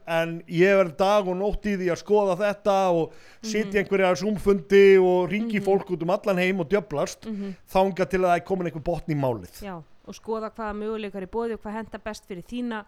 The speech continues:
Speaker 2: þína keppendur og
Speaker 1: Akkúrat.
Speaker 2: þína, þína iðkendur. Snorri, þú ert sko, þú ert svo skemmtilegu viðmælandi, ég gæti haft þig hérna í tvo tíma, sko.
Speaker 1: Gerum
Speaker 2: En
Speaker 1: þetta
Speaker 2: ég
Speaker 1: bara
Speaker 2: veit,
Speaker 1: aftur seinna,
Speaker 2: já,
Speaker 1: þegar það er
Speaker 2: ég,
Speaker 1: eitthvað nýtt
Speaker 2: það
Speaker 1: að
Speaker 2: verður,
Speaker 1: frétta.
Speaker 2: það verður bara part two, því að ég meina það,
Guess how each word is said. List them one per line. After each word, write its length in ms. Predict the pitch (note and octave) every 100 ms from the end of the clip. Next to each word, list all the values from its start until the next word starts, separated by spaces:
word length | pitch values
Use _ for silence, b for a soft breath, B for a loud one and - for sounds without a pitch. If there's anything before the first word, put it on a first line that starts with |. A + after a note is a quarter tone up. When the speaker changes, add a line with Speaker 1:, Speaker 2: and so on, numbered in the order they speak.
| b b -
Speaker 2:
þína 200 | A#3 A3+
keppendur 400 | - D#3+ D#3+ G#3
og 60 | F3
Speaker 1:
Akkúrat. 200 | C#3 A3
Speaker 2:
þína, 120 | G3 - -
þína 260 | G#3 F#3+
iðkendur. 320 | F#3 F3 D3+ - b b b b -
Snorri, 400 | B3 B3+ A3 D#3+
þú 260 | C4 B3 A#3
ert 140 | A#3
sko, 440 | - A3+ A3 - - - -
þú 160 | A#3+ A3
ert 220 | - - - -
svo 340 | - B3+ B3 -
skemmtilegu 520 | - C4+ C#4 - B3+ B3
viðmælandi, 640 | C4 A#3+ G#3+ F#3+ G3 A#3
ég 80 | A#3
gæti 180 | G#3+ G#3
haft 240 | G#3+ B3 -
þig 140 | B3+ A#3
hérna 180 | A3+ G3+
í 60 | G3+
tvo 200 | - C#4+
tíma, 320 | - D#3+ D#3
sko. 240 | - D#3 - - - -
Speaker 1:
Gerum 220 | F3+ E3
Speaker 2:
En 60 |
Speaker 1:
þetta 80 | D#3
Speaker 2:
ég 20 |
Speaker 1:
bara 120 | D#3+ F3+
Speaker 2:
veit, 60 | F3+
Speaker 1:
aftur 120 | D#3+
seinna, 200 | F3 D3+
Speaker 2:
já, 120 | G#3+
Speaker 1:
þegar 20 | F3
það 140 | E3+
er 40 |
Speaker 2:
ég, 100 | E3+ E3
Speaker 1:
eitthvað 140 | F#3
nýtt 80 | F3+
Speaker 2:
það 80 | -
Speaker 1:
að 80 | F3
Speaker 2:
verður, 200 | E3 D3
Speaker 1:
frétta. 220 | D3+ E3 A3
Speaker 2:
það 140 | G#3+
verður 240 | A3 G#3
bara 180 | G#3+ G3+
part 380 | - G#3+ A#3+ -
two, 200 | C#4 A#3+
því 140 | - G#3
að 140 | G3+ G#3
ég 60 |
meina 180 | G#3 G3+
það, 220 | A#3 A#3